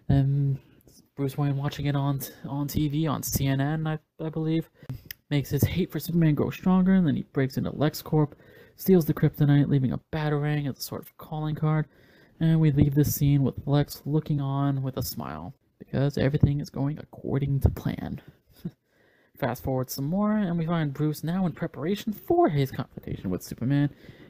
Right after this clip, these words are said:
getting his body ready to wear the mech armored suit he would wear in their fight, constructing kryptonite weapons, and then returning to his Bat computer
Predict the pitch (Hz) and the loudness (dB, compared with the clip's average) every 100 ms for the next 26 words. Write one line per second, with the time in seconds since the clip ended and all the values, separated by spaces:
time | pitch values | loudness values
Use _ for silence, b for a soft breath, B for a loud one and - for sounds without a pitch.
0 | - 131 135 127 139 135 135 135 143 151 | 0 2 4 2 0 -2 -2 -2 -2 -2
1 | 151 139 - B B B _ - 151 143 | -2 -4 -6 B B B _ 2 4 4
2 | 135 147 139 139 127 131 160 - 151 147 | 4 2 2 2 2 2 0 -2 -4 -2
3 | 156 151 - 165 160 - B _ 151 139 | 0 -2 -4 -2 -2 -4 B _ -4 -4
4 | - 151 147 170 170 170 160 165 165 165 | -2 0 0 0 0 0 0 0 0 -2
5 | _ _ _ - 135 - 131 - - - | _ _ _ -8 -6 -4 -6 -6 -8 -2
6 | 147 143 139 143 143 139 147 143 135 120 | 0 2 2 2 0 0 2 2 2 0
7 | - - - 147 143 143 143 - 139 139 | -2 -8 -2 2 2 2 0 0 2 2
8 | 131 - - b _ - - - - 131 | 0 -2 -14 b _ -8 -8 -8 -6 -6
9 | 127 - 135 139 170 | -6 -6 -2 -2 -2